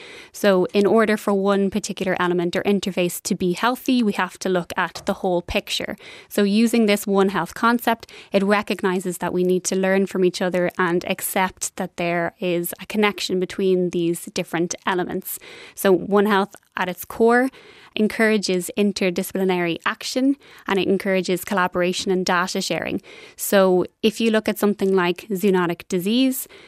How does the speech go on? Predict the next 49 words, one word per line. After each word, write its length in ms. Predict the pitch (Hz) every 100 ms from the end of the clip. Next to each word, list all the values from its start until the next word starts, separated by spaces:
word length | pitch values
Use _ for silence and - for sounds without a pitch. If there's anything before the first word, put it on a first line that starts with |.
| - _ _
there 140 | 202
is 140 | 190 196
a 40 |
very 380 | 180 196 190 185
obvious 460 | 185 185 180 -
link 240 | 185 185 -
between 340 | 196 - 185
humans 420 | 180 196 180 175
and 140 | - 175
animals 400 | 214 226 226 208
and 160 | 175
the 80 | 175
environment, 580 | 175 180 208 220 226 214
because 220 | 196 196
of 100 | 185
course 280 | - 196 190
with 160 | 180 165
zoonotic 420 | 190 185 175 -
diseases, 680 | 208 190 208 190 185 180 - - - - _
that 160 | 190 -
means 240 | 190 190
that 140 | 180
the 80 | -
disease 420 | 190 180 185 180
is 160 | 175 170
transferring 540 | - 185 185 185 170
from 200 | 175 175 -
animals 580 | 214 226 220 226 214 - -
over 240 | 196 196
to 160 | 190 196
humans 460 | - 196 180 170
and 140 | - 180
it's 280 | - -
spilling 380 | - - 196 185
over 240 | 185 180 180
into 400 | 185 180 - 180
a 100 | 180
different 380 | 185 - 180
population. 640 | - 190 - 185 180 - - 196 - -
So 80 | -
you 40 |
can 160 | 208 214
naturally 340 | 214 214 202
see 160 | 196 208
that 140 | 180
there's 180 | - 180
a 60 | 196
connection 460 | - 190 - 185
there 260 | 170 165 170